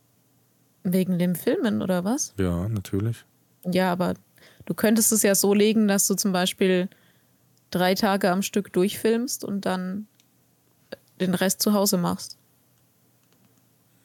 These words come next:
Speaker 2: Hm.
Speaker 1: Also man
Speaker 2: Ja.
Speaker 1: würde sicher schon Wege finden, das noch effektiver zu gestalten.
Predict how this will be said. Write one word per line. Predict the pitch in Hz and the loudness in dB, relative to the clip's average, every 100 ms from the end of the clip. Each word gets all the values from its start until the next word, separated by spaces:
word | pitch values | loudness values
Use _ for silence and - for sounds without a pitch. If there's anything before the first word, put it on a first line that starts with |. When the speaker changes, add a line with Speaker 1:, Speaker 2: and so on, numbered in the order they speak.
| - | -6
Speaker 2:
Hm. | 98 95 90 87 85 _ _ _ _ _ _ _ _ _ _ _ _ _ _ _ _ 92 | -2 0 -2 -6 -12 _ _ _ _ _ _ _ _ _ _ _ _ _ _ _ _ 0
Speaker 1:
Also | 185 87 | 2 4
man | 175 | 2
Speaker 2:
Ja. | |
Speaker 1:
würde | 185 190 | 2 2
sicher | 190 220 214 | 2 2 2
schon | 208 196 185 | 0 0 2
Wege | 190 185 | 2 0
finden, | 185 233 220 175 | 0 0 0 -2
das | 165 175 | 0 2
noch | 185 170 | 0 0
effektiver | - - 170 - 185 - 165 | -2 -2 -4 -2 -2 -2 -4
zu | 156 | -2
gestalten. | 180 - - 160 - 185 | -2 -2 -2 -2 -4 -10